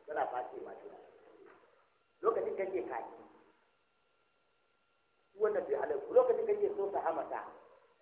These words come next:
da hannun abin da ka sa hamatan ka kai haka kuma ka zo kana nema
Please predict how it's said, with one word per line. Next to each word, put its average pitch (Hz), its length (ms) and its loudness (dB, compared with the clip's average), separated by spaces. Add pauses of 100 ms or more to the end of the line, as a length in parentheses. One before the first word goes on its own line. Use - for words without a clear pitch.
(120)
da - 80 -10
hannun 180 260 2
abin 170 180 2
da 160 80 2
ka - 160 -2
sa 160 180 4
hamatan 180 360 2
ka - 100 -4
kai 143 120 0
haka 180 240 4
kuma 165 220 -2
ka 160 140 0
zo - 140 -4
kana 156 260 0
nema 147 200 -4